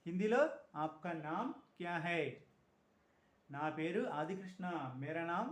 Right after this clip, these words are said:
ఆదికృష్ణ హై. మీ పేరు హిందీలో చెప్పుకోండి. మేరా నామ్, పురుషులైతే మేరా నామ్ చెప్పాలి, ఆ, స్త్రీలైతే మేరీ నామ్ అని చెప్పాలి.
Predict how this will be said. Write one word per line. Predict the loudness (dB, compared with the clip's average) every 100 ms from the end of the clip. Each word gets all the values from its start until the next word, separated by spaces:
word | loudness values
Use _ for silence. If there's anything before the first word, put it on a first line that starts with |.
| 0
ఆదికృష్ణ | 0 0 -4 -6 -6 -4
హై. | -4 -4 -6
మీ | -4 0
పేరు | 2 2
హిందీలో | 0 -2
చెప్పుకోండి. | -4 -2 -2 -2 -4 -10 _ _ _ _ _ -4
మేరా | -2 0 2
నామ్, | 2 0 -6 -20 _ _ _ _ _ _ _ _ _ _
పురుషులైతే | -8 -2 2 2 2 2
మేరా | 2 2
నామ్ | 0 0
చెప్పాలి, | -2 -2 -2 -2
ఆ, | -6 -8
స్త్రీలైతే | -14 -4 0 0 0 0 2
మేరీ | 0 0
నామ్ | -2 -2
అని | -4
చెప్పాలి. | -6 -4 -6